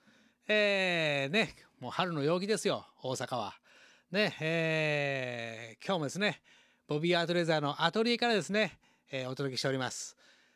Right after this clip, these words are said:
でですね、えー、今日は水曜日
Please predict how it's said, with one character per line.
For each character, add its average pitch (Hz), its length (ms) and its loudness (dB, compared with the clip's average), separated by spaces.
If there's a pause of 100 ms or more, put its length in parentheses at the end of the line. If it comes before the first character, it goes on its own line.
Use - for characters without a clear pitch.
(520)
で 233 120 0
で 196 80 2
す 151 60 -8
ね、 165 300 -2
え 156 1700 0
ー、 - 80 -16
今 170 200 0
日 - 20 -2
は 123 80 -4
水 226 380 0
曜 214 120 6
日 113 160 -8